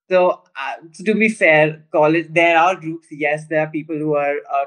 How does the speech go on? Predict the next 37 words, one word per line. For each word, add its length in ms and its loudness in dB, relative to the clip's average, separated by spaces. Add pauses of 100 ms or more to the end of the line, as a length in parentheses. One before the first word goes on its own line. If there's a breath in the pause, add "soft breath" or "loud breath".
talking 380 -8
about 300 -2
it. 200 -4
I 120 0
think 140 -8 (120)
everyone 480 -2
is 180 -20
talking 360 -8
about 320 -8
it, 60 -4 (380 soft breath)
no 160 4
matter 260 2 (280)
who 160 -6
they 100 2
are, 180 2 (180)
i-, 80 -12 (160)
if 120 -12
they're, 300 0
if 160 -6
they're 120 0
in 120 -4
the 100 -14
group 320 -4
or 160 -2
not. 320 -8 (200)
You 180 -2
know, 120 0 (460)
everybody's, 560 -2 (160)
uh, 320 0 (400)
not, 180 -4 (320)
not 140 0
necessarily 580 -4 (160)
woke, 280 -8 (360 soft breath)
but, 340 4 (100)
uh, 300 4
they, 360 -6
uh, 100 -10